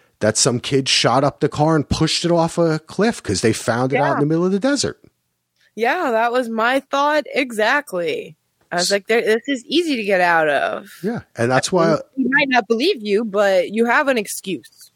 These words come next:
Speaker 1: Exact-, and it makes total sense. It really does. Um, all right, so now we're gonna jump back to Jimmy.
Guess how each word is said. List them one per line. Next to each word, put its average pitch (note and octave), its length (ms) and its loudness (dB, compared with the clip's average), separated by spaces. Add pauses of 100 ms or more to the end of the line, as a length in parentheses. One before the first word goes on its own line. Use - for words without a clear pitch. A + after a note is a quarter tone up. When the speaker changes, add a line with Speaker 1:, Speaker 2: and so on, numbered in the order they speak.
(140)
Speaker 1:
Exact-, D#3+ 460 0
and C#3+ 140 4
it C#3+ 60 -2
makes D#3 280 0
total D3+ 320 2
sense. - 640 0 (1200)
It F#2+ 100 -6
really A#2+ 320 2
does. A#2 480 0
Um, G#2+ 500 -6 (100)
all D3+ 100 -2
right, A2+ 160 -4
so D#3 260 2
now D#3 240 2
we're F3 100 0
gonna D3+ 160 2
jump B2 240 0
back C3 260 0
to A#2 100 -2
Jimmy. B2 540 -2